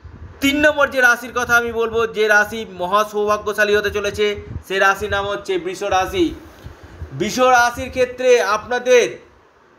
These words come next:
ধনের জায়গাটা, আর্থিক স্থিতির জায়গাটা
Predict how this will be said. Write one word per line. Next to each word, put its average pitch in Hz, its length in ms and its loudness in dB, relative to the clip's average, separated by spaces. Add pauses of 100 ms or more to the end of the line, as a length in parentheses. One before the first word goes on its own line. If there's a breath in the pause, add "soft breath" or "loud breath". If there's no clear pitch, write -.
(220)
ধনের 233 500 2
জায়গাটা, 247 680 0 (460)
আর্থিক 196 420 -4
স্থিতির 240 340 -8
জায়গাটা 247 640 4